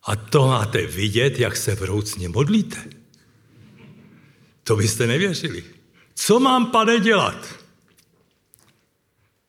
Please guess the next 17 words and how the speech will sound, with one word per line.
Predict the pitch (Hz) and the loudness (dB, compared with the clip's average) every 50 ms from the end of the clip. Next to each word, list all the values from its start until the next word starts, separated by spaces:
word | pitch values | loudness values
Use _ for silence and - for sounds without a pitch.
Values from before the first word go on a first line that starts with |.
| _ | _
Zpěvák | - - - - 170 185 202 202 196 165 - | -10 -10 -2 0 2 2 4 4 2 2 2
asi | 180 143 - 175 147 | 0 0 0 2 2
ze | 147 165 | 2 2
mě | 147 147 147 | 4 4 2
nebude, | 139 147 139 135 143 113 110 101 90 - - - - - - - _ _ _ _ _ - | 4 4 2 2 2 2 2 0 -2 -4 -8 -16 -20 -20 -20 -20 _ _ _ _ _ -2
i | 196 | 2
když | 294 285 - | 2 2 2
zpívat | - - - 151 151 147 131 113 - | 0 0 0 2 2 2 2 2 2
umím. | 147 143 131 123 120 117 113 104 110 113 - - - - - - - - - - _ | 2 2 4 4 4 4 2 0 -2 -6 -12 -16 -18 -20 -20 -20 -20 -20 -20 -16 _
"Co | - - 170 208 226 | -2 2 4 6 6
mám | 226 226 226 220 208 | 6 6 4 4 4
dělat? | 185 226 214 190 147 - - | 4 4 4 4 2 0 2
Co | 190 170 | 2 2
ty | 180 180 254 262 | 2 4 2 2
po | 254 254 240 220 | 4 4 4 4
mně | 208 196 180 139 | 6 4 4 2
chceš? | - - - 208 202 160 - - - - | 0 0 2 2 2 4 2 0 -4 -8